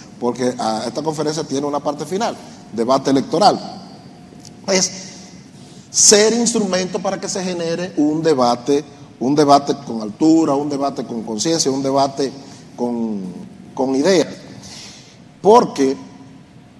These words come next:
y ahí viene el rol de nosotros los medios de comunicación y los que tenemos posiciones,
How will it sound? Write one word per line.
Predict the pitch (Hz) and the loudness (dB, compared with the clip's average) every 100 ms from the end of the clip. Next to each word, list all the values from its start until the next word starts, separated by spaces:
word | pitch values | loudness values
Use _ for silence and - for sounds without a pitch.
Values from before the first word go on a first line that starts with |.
| - - - | -20 -20 0
y | 139 | 4
ahí | 151 160 180 | 6 6 4
viene | 175 175 180 | 4 6 6
el | 180 143 | 4 4
rol | 135 147 147 | 6 6 6
de | |
nosotros | 143 139 139 139 147 | 2 2 0 2 2
los | 131 | 2
medios | 135 143 | 2 0
de | |
comunicación | 139 143 139 131 139 | -2 -6 -6 -6 -4
y | |
los | 143 - | -4 -4
que | 143 | -6
tenemos | 123 135 160 208 | -6 -6 -6 -6
posiciones, | 208 185 160 165 160 170 - | -6 -8 -6 -2 -2 -2 -6